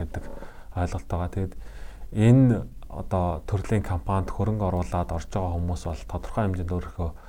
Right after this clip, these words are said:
тэр, а, эд хөрөнгөө захиран зарцуулах эрхийгээ тодорхой хэмжээнд бол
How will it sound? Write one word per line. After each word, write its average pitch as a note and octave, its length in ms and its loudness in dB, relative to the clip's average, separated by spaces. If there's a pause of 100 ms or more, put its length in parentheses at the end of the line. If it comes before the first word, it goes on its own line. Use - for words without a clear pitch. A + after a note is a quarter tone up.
(440)
тэр, - 140 -2 (300)
а, E2 420 -4 (100)
эд G#2+ 200 0
хөрөнгөө G2+ 380 4
захиран - 260 0
зарцуулах - 440 -4
эрхийгээ F2 320 -2
тодорхой - 400 -4
хэмжээнд E2 260 -2
бол D#2 160 -6